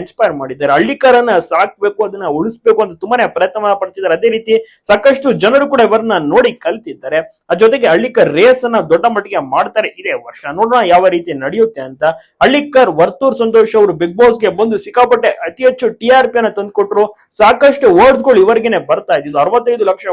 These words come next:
ಓಟ್ಸ್ ಗಳು ಬಂದಿತ್ತು, ಒಂದು ಸತಿ ಅಂದ್ರೆ ಸಾಮಾನ್ಯದ ಮಾತಲ್ಲ. Bigg Boss ಮೂಲಕ ಸೆನ್ಸೇಷನ್ ಆದ್ರು ವರ್ತೂರ್ ಸಂತೋಷ್.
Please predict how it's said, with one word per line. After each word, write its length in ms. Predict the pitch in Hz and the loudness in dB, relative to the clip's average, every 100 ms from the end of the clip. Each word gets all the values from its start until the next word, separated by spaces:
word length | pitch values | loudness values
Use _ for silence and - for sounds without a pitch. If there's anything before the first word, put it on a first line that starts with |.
| 165 | -2
ಓಟ್ಸ್ 180 | 208 - | -4 -2
ಗಳು 120 | 208 156 | -4 -4
ಬಂದಿತ್ತು, 240 | 175 190 175 | -6 -6 -10
ಒಂದು 120 | 160 - | -12 -16
ಸತಿ 180 | 170 180 | -14 -10
ಅಂದ್ರೆ 140 | 165 156 | -10 -4
ಸಾಮಾನ್ಯದ 400 | 156 180 190 147 123 165 | -6 -4 -8 -10 -10 -14
ಮಾತಲ್ಲ. 340 | 185 127 131 147 - _ _ | -14 -12 -4 -4 -4 _ _
Bigg 120 | 202 214 | -6 2
Boss 120 | 294 285 | 2 2
ಮೂಲಕ 160 | 269 254 220 202 | 0 2 0 -2
ಸೆನ್ಸೇಷನ್ 380 | 214 233 226 233 214 | 0 0 2 0 0
ಆದ್ರು 160 | 190 151 | 0 0
ವರ್ತೂರ್ 300 | - 151 147 | -2 -6 -12
ಸಂತೋಷ್. 340 | 143 143 165 | -14 -6 -6